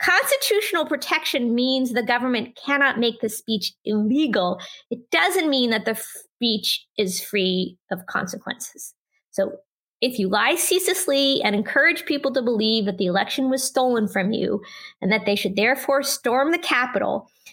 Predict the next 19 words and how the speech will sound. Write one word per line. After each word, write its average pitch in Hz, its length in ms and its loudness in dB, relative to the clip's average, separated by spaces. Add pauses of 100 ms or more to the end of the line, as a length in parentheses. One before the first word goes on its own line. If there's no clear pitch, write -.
maybe 466 320 4
that 254 200 0
speech 196 380 -2
is 196 100 -2
protected 185 480 -4
by 185 120 0
the 185 80 -4
Constitution, 190 840 -4 (360)
but 208 100 -4 (160)
that 311 240 2
doesn't 339 280 0
mean 294 200 2
that 262 120 0
Congress 262 460 0
can't 254 300 -2
decide 269 680 2 (280)
you've 226 200 2 (220)
undermined 277 720 2
democracy 285 960 2